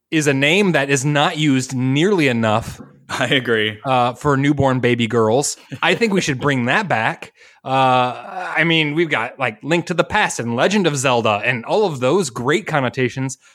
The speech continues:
Speaker 1: let alone the white lady herself,
Speaker 2: Mm-hmm.
Speaker 1: Zelda Fitzgerald.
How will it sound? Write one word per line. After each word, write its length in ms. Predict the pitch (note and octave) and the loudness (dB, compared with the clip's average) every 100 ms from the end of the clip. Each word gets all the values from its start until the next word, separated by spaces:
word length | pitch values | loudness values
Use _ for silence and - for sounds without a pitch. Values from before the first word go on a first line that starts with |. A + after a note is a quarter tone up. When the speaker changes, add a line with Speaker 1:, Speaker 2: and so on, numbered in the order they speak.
| _ | _
Speaker 1:
let 120 | B3+ | -2
alone 480 | B3 A3 A#3+ G#3+ G3+ _ | 2 2 2 2 -2 _
the 80 | F3+ | 0
white 260 | E3+ F#3+ F#3 | 2 2 2
lady 300 | F3+ E3 D3 | 2 2 2
herself, 640 | D3 - F#3+ F3+ D3 - _ _ | 0 0 0 2 0 -4 _ _
Speaker 2:
Mm-hmm. 140 | A2 A#2 | -8 -4
Speaker 1:
Zelda 340 | C3+ C#3+ B2+ | 0 0 0
Fitzgerald. 600 | - A#2 - F3 C3+ C3+ | -2 -8 -2 0 0 -2